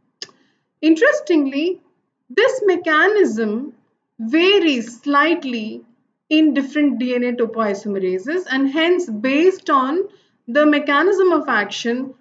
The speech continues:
the D N A topoisomerases are divided into two main classes. So let us first look at class one. Now, consider that you have a D N A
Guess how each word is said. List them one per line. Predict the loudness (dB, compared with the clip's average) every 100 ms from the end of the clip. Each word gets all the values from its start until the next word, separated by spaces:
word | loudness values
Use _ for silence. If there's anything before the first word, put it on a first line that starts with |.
| _
the | -2
D | 2 2
N | 2
A | 2
topoisomerases | 0 0 0 -2 -4 -4 -4 -2 -2 -4 -6 -2
are | 0 2 0
divided | -2 0 2 2 2 4
into | 4 2 -2
two | -2 -2 2
main | 2 0 -4
classes. | -6 -4 -4 -4 -12 -20 -20 -20 -20 _ _ _ _ _ _
So | 0
let | 2 4
us | 0
first | 0 -2 0
look | 0 0
at | 0 -4 -4
class | -2 0 -2 -6 -18
one. | -6 -2 -2 -4 -16 _ _ _ _ _ _ _ _ _ _ _ _ _ _ _ _ _
Now, | -2 -2 -2 -10 _ _ _
consider | -2 0 0 -2 0 0 0 -2 -4
that | 0
you | 4 2 2
have | 0 0 -2 -6
a | -6
D | -2 -2 -2
N | -2
A | -4 -8